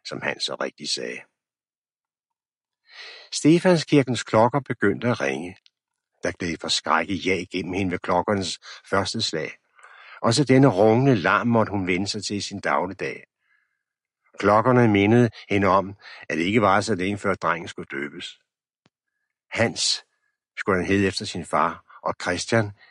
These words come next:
efter hendes far, havde de bestemt. Fra Stefansgade drejede hun om hjørnet ved Ismariet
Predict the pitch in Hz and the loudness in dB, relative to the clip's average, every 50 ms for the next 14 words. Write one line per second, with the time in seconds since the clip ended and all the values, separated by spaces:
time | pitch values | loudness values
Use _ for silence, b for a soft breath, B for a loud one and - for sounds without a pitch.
0 | b b - 78 - - 73 64 62 80 87 98 98 - - 85 78 76 76 78 | b b -14 -12 -10 -10 -10 -8 -8 -6 -6 -6 -6 -6 -2 -2 -2 -2 -2 -4
1 | - _ _ _ _ _ - 92 - 90 - - 76 - - - - 71 - - | -12 _ _ _ _ _ -10 -8 -8 -8 -8 -10 -12 -12 -10 -10 -10 -10 -10 -12
2 | - - _ _ _ _ _ _ _ _ _ _ _ _ _ _ _ b b b | -16 -16 _ _ _ _ _ _ _ _ _ _ _ _ _ _ _ b b b
3 | b b b b b b b b b b b - 147 139 - - 156 160 - 185 | b b b b b b b b b b b -2 -2 0 6 6 6 6 6 2
4 | 180 170 - - - 127 117 107 98 - 98 101 95 92 92 92 92 90 82 82 | 0 0 0 2 4 4 4 4 4 2 2 2 2 2 2 0 0 0 0 0
5 | 78 80 85 95 107 120 123 95 73 76 90 - - 120 117 113 110 98 98 87 | 2 2 2 4 4 4 2 2 -2 -6 -6 -6 -2 0 2 2 2 2 2 0
6 | 80 78 85 | 0 -4 -6